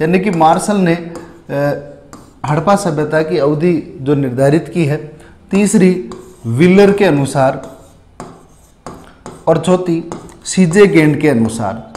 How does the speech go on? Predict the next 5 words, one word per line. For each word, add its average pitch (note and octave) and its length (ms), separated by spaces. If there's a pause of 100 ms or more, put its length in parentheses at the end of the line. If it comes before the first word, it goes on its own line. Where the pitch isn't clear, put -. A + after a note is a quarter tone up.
(120)
चौथी F3 420 (360)
सीजे E3+ 800 (180)
गेंड D#3 480
के A#3 100
अनुसार D3 800